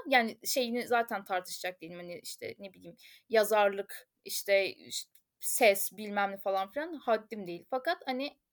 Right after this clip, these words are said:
e, bu tür, bu tür hani güçlü ses ve güçlü karakterlerin hani ödül törenlerinde olması çok okey. E, onun dışında şeyi söyleyeceğim. Hani mesela Adele'in işte,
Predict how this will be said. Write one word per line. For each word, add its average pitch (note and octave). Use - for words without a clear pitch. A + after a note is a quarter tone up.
e, A3+
bu A3+
tür, B3
bu C4
tür C4
hani A3+
güçlü A#3+
ses A#3
ve G#3+
güçlü A3+
karakterlerin G#3
hani G3+
ödül A3+
törenlerinde G3+
olması A#3
çok C4+
okey. F3
E, A3+
onun D4
dışında F4+
şeyi D#4
söyleyeceğim. C4
Hani B3+
mesela C4
Adele'in C4
işte, B3+